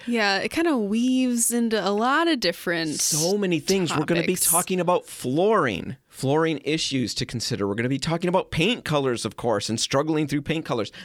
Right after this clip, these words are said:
Speaker 2: Lighting, how lighting can affect a space. We're gonna be talking about baking soda.
Speaker 1: Pets.
Speaker 2: Pets. Asbestos. There's all
Speaker 1: <laughs>
Speaker 2: kinds of stuff that played into this. But why don't you just give them the, a quick overview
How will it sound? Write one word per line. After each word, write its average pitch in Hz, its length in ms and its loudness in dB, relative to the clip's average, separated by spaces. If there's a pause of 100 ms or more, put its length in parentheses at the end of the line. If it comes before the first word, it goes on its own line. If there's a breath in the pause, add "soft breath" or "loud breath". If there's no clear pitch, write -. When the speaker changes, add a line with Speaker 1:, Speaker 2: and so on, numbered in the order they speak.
Speaker 2:
Lighting, 127 600 0
how 151 140 0
lighting 135 500 2
can 123 160 0
affect 110 320 -2
a 104 40 -6
space. 98 460 -2 (180 loud breath)
We're 180 100 -2
gonna 220 100 2
be 226 60 -4
talking 226 220 -2
about 226 220 0
baking 220 360 0
soda. 139 480 2 (260 loud breath)
Speaker 1:
Pets. - 600 2
Speaker 2:
Pets. - 640 0 (140 loud breath)
Asbestos. 190 1000 0 (300 loud breath)
There's - 180 2
all 226 220 4
Speaker 1:
<laughs> 359 80 4
Speaker 2:
kinds 240 340 2
of 160 80 4
stuff 139 400 2
that 175 220 2
played 165 280 2
into 233 220 0
this. 120 340 0 (280 loud breath)
But 170 140 2
why 196 100 4
don't 233 140 0
you 202 100 -2
just 185 240 -2
give 185 180 0
them 160 240 2
the, 107 120 2
a 139 60 2
quick - 340 0
overview 143 800 2